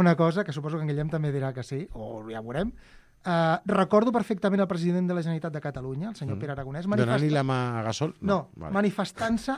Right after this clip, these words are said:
Speaker 1: en contra d'una inversió de mil cinc-cents milions d'euros per l'aeroport del Prat. És que això també ho hem de dir, eh? Manifestant-se en contra, i després diu,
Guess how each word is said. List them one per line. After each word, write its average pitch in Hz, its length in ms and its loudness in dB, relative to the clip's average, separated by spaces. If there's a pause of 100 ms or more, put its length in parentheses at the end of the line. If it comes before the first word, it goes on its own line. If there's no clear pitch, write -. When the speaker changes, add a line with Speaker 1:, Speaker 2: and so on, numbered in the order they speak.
Speaker 1:
en 196 180 4
contra 220 520 4
d'una 202 180 0
inversió 196 380 -2
de 175 100 0
mil 262 240 2
cinc-cents 220 520 -2
milions 190 360 -2
d'euros 190 480 -6 (520)
per 175 100 0
l'aeroport 135 400 -4
del 117 140 -14
Prat. 107 240 -16 (280)
És - 80 -18
que - 60 -16
això - 140 -12
també 156 180 0
ho 127 60 -4
hem 113 100 -8
de 110 80 -8
dir, 110 240 -10
eh? 170 80 -12 (320)
Manifestant-se 226 800 4
en 247 100 -4
contra, 160 280 -4
i - 40 -6
després 180 260 -4
diu, 151 140 -2